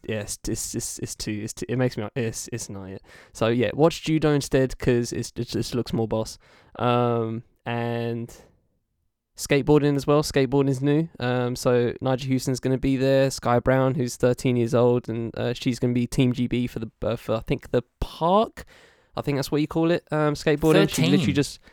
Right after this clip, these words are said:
Speaker 1: yeah, she's thirteen years old. She literally,
Speaker 2: Bro.
Speaker 1: she, she literally, j-, she's literally, uh, as, as we speak, probably on the, on the plane now.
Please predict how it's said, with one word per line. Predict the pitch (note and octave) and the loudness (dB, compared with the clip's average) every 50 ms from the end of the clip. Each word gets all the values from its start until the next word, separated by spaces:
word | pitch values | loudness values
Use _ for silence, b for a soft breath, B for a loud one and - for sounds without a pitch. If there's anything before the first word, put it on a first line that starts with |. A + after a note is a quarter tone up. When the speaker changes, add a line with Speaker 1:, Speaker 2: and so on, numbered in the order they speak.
| b b b b b b b b | b b b b b b b b
Speaker 1:
yeah, | - C3 B2 | -2 -2 -2
she's | - C3 B2 | -2 -4 -4
thirteen | - E3 D3+ D#3 - F3 D#3+ D3 | 0 0 0 2 2 2 2 2
years | C#3+ C#3 B2 | 2 2 2
old. | B2+ A#2 B2 B2 - _ _ _ _ _ _ _ _ _ _ _ _ - - - - - | 2 2 2 0 -4 _ _ _ _ _ _ _ _ _ _ _ _ -6 -6 -6 -10 -8
She | - - C#3 | -2 2 4
literally, | C#3+ D#3 D#3 C#3+ D3 C#3 A#2+ G#2 G2 | 4 4 4 4 2 2 2 0 -4
Speaker 2:
Bro. | G2 G#2 | -6 -4
Speaker 1:
she, | - C#3 C3+ - - | -2 0 -2 -2 -4
she | - - D#3 C3+ C3+ | -4 -4 -4 0 2
literally, | D3+ E3+ - - F3 D#3 | 2 2 2 2 0 -2
j-, | C3+ - - - C3 | -2 -4 -6 -6 -6
she's | - - C3+ C3+ C3+ B2+ B2 - | -4 -2 0 0 0 -2 -2 0
literally, | C#3+ E3 - - D#3 D3 C#3+ C#3 - - - | 0 0 0 0 0 0 0 0 -2 -4 -6
uh, | - B1+ - _ | -6 -8 -6 _
as, | C3 C#3+ D3 D3+ C#3 C#3 - | 0 2 2 2 0 0 0
as | C#3 D3 D3+ - | 0 0 2 2
we | D3+ C#3+ | 0 0
speak, | C3 - - C#3+ B2+ - - - | 0 2 2 2 2 0 -2 0
probably | - D3+ C3 C3 C3 | 2 2 2 4 2
on | C3 B2 | 2 2
the, | B2+ B2 - - | 2 -2 -2 -2
on | - C3 | -2 -2
the | B2 A#2+ | 0 0
plane | - - C3+ B2 A#2 A#2 | 0 0 0 0 0 0
now. | A#2+ A2 A2+ A2+ A2+ A#2 | -2 -2 -2 -4 -4 -6